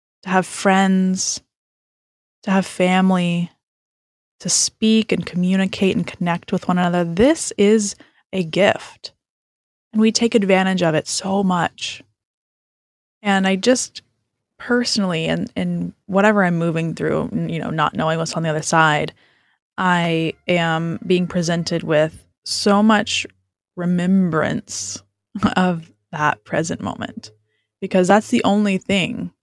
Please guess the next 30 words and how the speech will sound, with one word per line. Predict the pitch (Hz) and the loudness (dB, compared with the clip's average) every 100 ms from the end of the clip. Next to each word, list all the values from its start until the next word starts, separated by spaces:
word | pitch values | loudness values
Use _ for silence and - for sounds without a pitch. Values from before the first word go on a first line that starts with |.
| _ _ _ _ _ - | _ _ _ _ _ -8
that | 165 | -4
we | 160 | 0
have | 160 - - - - - | 0 0 -4 -10 -18 -8
is | 165 151 | -4 0
right | 147 170 | 0 0
here, | 175 | -2
right | 95 92 | -2 -2
now. | - - - _ _ _ _ _ _ _ - | -4 -6 -10 _ _ _ _ _ _ _ 0
So | 185 | 4
whenever | 185 196 202 | 6 6 6
you | 185 170 160 - _ _ _ | 4 2 -2 -6 _ _ _
are | 170 165 | -2 0
finding | 170 170 170 | 0 0 0
yourself | 170 170 - - 180 220 _ | -2 -2 2 2 2 0 _
in | 170 165 165 156 165 196 | -4 -2 -2 -4 -6 -8
confusion | - 165 - 180 233 269 302 330 _ _ - | -6 -6 -2 0 4 4 4 0 _ _ -6
of | 175 | -2
not | 170 170 165 | 2 2 4
knowing, | 156 175 240 320 - _ _ _ _ _ _ _ _ _ - | 2 0 0 -2 -8 _ _ _ _ _ _ _ _ _ 0
then | 208 | 4
it's | 202 196 | 4 4
like, | 196 | 2
"Okay, | 202 208 | 2 4
well, | 185 175 | 4 6
what | 247 | 2
do | - | 4
I | 262 | 6
know | 220 190 | 6 4
for | - | -2
sure? | - - - - 180 | -6 -2 0 0 -2